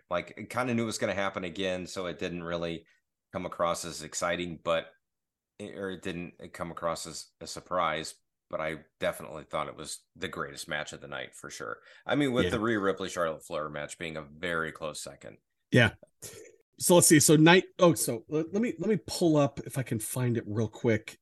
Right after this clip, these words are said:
Speaker 2: So again, we, we do a confidence pool where we pick, um, not only are we picking who we think is going to win the matches,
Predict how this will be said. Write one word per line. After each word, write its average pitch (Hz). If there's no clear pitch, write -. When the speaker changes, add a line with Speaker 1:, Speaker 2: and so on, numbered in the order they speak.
Speaker 2:
So 120
again, 127
we, 131
we 135
do 165
a 147
confidence 156
pool 120
where 120
we 123
pick, -
um, 117
not 135
only 143
are 120
we 120
picking -
who 151
we 139
think -
is 117
going 135
to 117
win 147
the 135
matches, 101